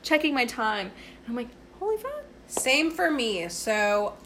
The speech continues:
Speaker 2: I started reading this book, and it's very factual.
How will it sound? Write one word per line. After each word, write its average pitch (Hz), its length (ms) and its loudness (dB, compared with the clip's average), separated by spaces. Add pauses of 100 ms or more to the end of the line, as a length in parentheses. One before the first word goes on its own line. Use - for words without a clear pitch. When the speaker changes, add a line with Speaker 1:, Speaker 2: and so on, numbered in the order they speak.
Speaker 2:
I 240 220 4
started 294 420 4
reading 226 380 0
this 208 180 -2
book, 175 500 2
and 196 160 -4
it's 196 220 -2
very 202 260 0
factual. 165 880 -2